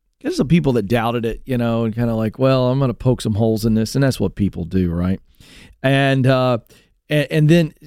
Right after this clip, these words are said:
some people said, "You know what? Let's, let's dive into this, right? Let, let's actually do some, some robust research, and, and let's see what we find." Uh, by the way, her book is Grit, The Power of Passion and Perseverance. I wanna give that the full, 'cause it's a fabulous book. It's a must read.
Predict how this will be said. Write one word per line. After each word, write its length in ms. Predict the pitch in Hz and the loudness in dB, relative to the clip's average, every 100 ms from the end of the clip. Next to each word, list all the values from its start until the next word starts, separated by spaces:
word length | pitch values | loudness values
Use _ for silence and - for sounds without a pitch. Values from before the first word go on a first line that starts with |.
| 147 139 | -20 -14
some 200 | 147 185 | -4 2
people 200 | 202 180 | 2 2
said, 140 | 160 196 | 0 2
"You 80 | |
know 80 | 226 | 2
what? 160 | 220 185 | 0 -2
Let's, 220 | 208 - | -4 -4
let's 240 | 165 196 | -4 -4
dive 340 | 151 147 127 113 | -2 -2 0 0
into 220 | 123 90 | -2 -4
this, 260 | 71 - - | -10 -14 -6
right? 260 | 127 143 _ _ _ | -4 -4 _ _ _
Let, 200 | - 175 | -2 0
let's 240 | 175 214 214 | 0 -2 0
actually 400 | 196 - 185 156 | -2 0 0 2
do 200 | 143 170 | 2 2
some, 380 | - 151 120 - | 2 0 -2 -6
some 320 | - - 147 127 | -10 -2 0 0
robust 560 | 131 165 156 165 - | 2 0 0 -4 -4
research, 680 | 135 131 117 101 71 - - _ _ _ _ _ _ - | -2 -2 -2 -10 -12 -16 -16 _ _ _ _ _ _ -6
and, 500 | 151 147 147 143 139 - | -2 -2 -2 -4 -6 -6
and 140 | 151 | -2
let's 140 | 220 | -2
see 80 | - | 2
what 140 | 240 165 | 2 2
we 80 | |
find." 260 | 160 196 139 _ _ _ _ _ _ _ _ - | 2 0 -4 _ _ _ _ _ _ _ _ -6
Uh, 120 | 151 | -4
by 180 | 139 185 | -2 0
the 80 | |
way, 100 | 175 | 0
her 180 | 139 165 | 0 0
book 340 | 147 175 175 156 | 2 0 2 0
is 200 | 135 117 | 0 -2
Grit, 420 | 123 147 147 - | 0 2 2 -2
The 100 | - | -8
Power 380 | - 151 143 131 | -4 -2 0 0
of 100 | - | 0
Passion 440 | 139 131 - 139 | 0 0 -2 -2
and 100 | 117 | -2
Perseverance. 560 | 127 117 120 117 120 120 | -2 -2 0 2 0 0
I 60 | |
wanna 180 | 117 117 | 0 0
give 200 | 110 104 | 0 -2
that 120 | 104 | -6
the 80 | 110 | -12
full, 360 | - 131 113 107 - - | -6 -2 0 -2 -10 -6
'cause 100 | 123 | -4
it's 140 | 123 117 | -2 -4
a 20 | |
fabulous 460 | - 139 131 117 | -4 -4 -4 -10
book. 200 | - 123 | -10 -12
It's 120 | 107 - | -10 -10
a 40 | |
must 200 | 107 - | -10 -10
read. 160 | 117 | -14